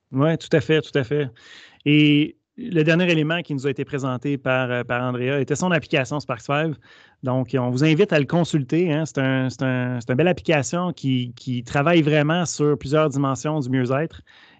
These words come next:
Et vous pouvez la consulter en, en consultant le site internet, euh, w w w sparks five point com.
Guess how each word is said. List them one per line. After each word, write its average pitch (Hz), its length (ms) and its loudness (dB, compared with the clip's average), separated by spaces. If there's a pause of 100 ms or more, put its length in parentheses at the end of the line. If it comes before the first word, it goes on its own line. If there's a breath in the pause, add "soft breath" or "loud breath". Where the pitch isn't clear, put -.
Et 120 120 -4
vous 113 80 -6
pouvez 135 140 0
la 127 100 2
consulter 135 600 -2
en, 117 360 -4 (420)
en 117 280 -10
consultant 139 640 2
le 139 220 4
site 131 180 -6
internet, 131 600 0
euh, 139 100 2
w 143 320 0
w - 0 -
w 135 480 2
sparks - 480 -4
five 151 280 2
point 135 260 0
com. 120 420 0